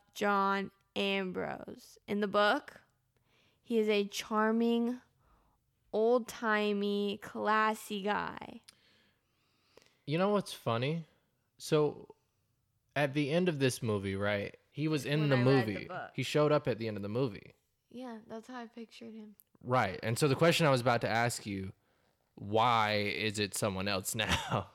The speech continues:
Speaker 1: Maybe they wanna bring, ooh, maybe they wanna do Blasian.
Speaker 2: Well, no, I was gonna say, so is
Speaker 1: Couple.
Speaker 2: what, who were the five? Can you name the five guys who she sent the letters to again?
Speaker 1: The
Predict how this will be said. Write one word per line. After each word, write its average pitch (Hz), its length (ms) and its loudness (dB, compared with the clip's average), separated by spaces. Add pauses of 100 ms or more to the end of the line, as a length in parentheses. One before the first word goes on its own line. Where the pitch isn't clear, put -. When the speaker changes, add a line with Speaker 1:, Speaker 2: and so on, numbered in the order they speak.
(160)
Speaker 1:
Maybe 220 300 -8
they 233 180 -6
wanna 220 320 -6
bring, 202 720 -8 (440)
ooh, 226 300 -6
maybe 214 220 -2
they 233 100 -2
wanna 226 240 -6
do 190 300 -14 (1000)
Blasian. 180 840 -14 (340)
Speaker 2:
Well, 135 240 6
no, 131 240 4
I 117 160 4
was 135 180 4
gonna 127 160 2
say, - 360 2
so 117 280 2
is 113 420 -2 (500)
Speaker 1:
Couple. - 360 -20 (100)
Speaker 2:
what, 117 400 2
who 131 120 2
were 190 180 6
the 143 80 4
five? - 400 -2 (520)
Can 135 140 0
you 143 80 2
name 143 160 2
the 117 80 0
five 110 320 0
guys 110 320 0
who 107 420 -4
she - 140 -10
sent 107 180 -8
the 104 60 -6
letters 104 300 -4
to 127 200 -4 (120)
again? 120 340 -6 (1400)
Speaker 1:
The 220 200 -6